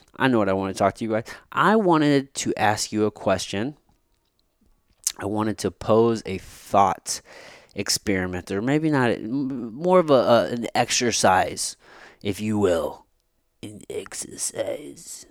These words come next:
in thought. And I wanna ask you guys something. What is our most valuable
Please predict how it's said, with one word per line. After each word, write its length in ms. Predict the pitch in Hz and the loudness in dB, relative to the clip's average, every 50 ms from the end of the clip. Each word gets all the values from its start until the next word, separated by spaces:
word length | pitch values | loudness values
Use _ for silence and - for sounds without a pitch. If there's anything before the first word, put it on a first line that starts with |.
| _ _ _ _ _ _ _ _ _ _ - | _ _ _ _ _ _ _ _ _ _ -14
in 180 | 104 104 101 95 | -12 -12 -12 -12
thought. 560 | - - 101 90 - - - - - - - - _ _ _ - - - - - _ _ _ - | -8 -4 -4 -4 -4 -8 -18 -20 -20 -20 -20 -20 _ _ _ -20 -20 -20 -20 -20 _ _ _ -4
And 340 | 113 120 120 113 117 117 98 | -2 -2 0 0 0 0 2
I 20 | 117 | 2
wanna 220 | 139 165 180 180 | 4 4 4 4
ask 280 | 151 165 165 156 - - | 6 4 4 2 2 2
you 60 | 131 | 4
guys 180 | 120 101 104 - | 4 4 6 4
something. 500 | - 113 98 90 107 104 107 110 110 127 | 2 0 -2 -2 -4 -4 -4 -4 -4 2
What 300 | 156 208 262 285 - - - | 4 4 4 4 0 0 2
is 600 | 139 127 117 110 110 113 117 135 160 - - - - - _ _ _ _ _ _ _ _ _ _ _ _ _ _ 415 _ _ _ _ _ _ _ _ _ _ _ _ _ _ _ _ - - - _ - - - - _ _ _ _ _ - | 4 6 8 8 8 6 4 2 0 -4 -4 -6 -8 -20 _ _ _ _ _ _ _ _ _ _ _ _ _ _ _ _ _ _ _ _ _ _ _ _ _ _ _ _ _ _ _ -20 -20 -20 _ -20 -20 -20 -20 _ _ _ _ _ -4
our 400 | - 110 107 107 107 104 107 104 | 0 2 4 4 4 4 4 2
most 920 | 98 104 101 107 110 117 123 131 147 156 175 - - - - - - - - - - _ _ _ _ _ _ _ _ _ _ _ _ _ - | 0 -2 -4 -4 0 2 4 6 6 4 2 0 -4 -6 -6 -6 -10 -12 -12 -14 -20 _ _ _ _ _ _ _ _ _ _ _ _ _ -20
valuable 1080 | 113 107 107 110 120 117 117 120 113 113 113 113 110 101 107 107 107 110 104 - _ | -20 -14 -4 2 4 6 8 8 6 4 2 0 -2 -2 0 0 0 0 -2 -4 _